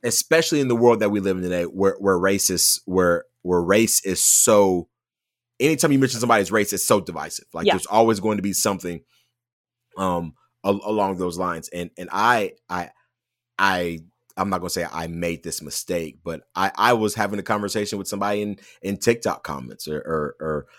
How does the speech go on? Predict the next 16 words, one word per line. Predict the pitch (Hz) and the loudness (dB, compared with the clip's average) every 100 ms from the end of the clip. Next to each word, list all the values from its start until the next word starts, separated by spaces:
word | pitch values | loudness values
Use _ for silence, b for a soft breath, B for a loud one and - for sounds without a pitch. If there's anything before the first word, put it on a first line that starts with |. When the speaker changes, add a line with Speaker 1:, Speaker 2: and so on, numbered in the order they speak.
| b | b
Speaker 1:
about | 85 82 90 - | -2 2 2 0
some | 87 | -6
things. | - 82 80 73 | -2 -2 -2 -6
And, | 78 76 69 | -6 -6 -8
um, | 78 71 69 67 _ _ _ _ - | -8 -8 -10 -16 _ _ _ _ 0
and | 98 92 85 78 _ _ _ _ _ _ 92 | 4 4 2 -6 _ _ _ _ _ _ -16
w-, | 92 92 | -14 -12
this | 98 104 107 - | 0 4 4 6
was, | 98 90 - | 4 4 -2
this | 104 101 98 | -2 -4 -2
was | - | -2
centered | 104 98 95 | -2 0 -2
around | 92 87 87 | -2 -4 -6
a, | 87 85 _ | -10 -12 _
a | 82 78 80 - | -14 -14 -16 -14
different, | 104 139 104 73 | 4 4 4 -8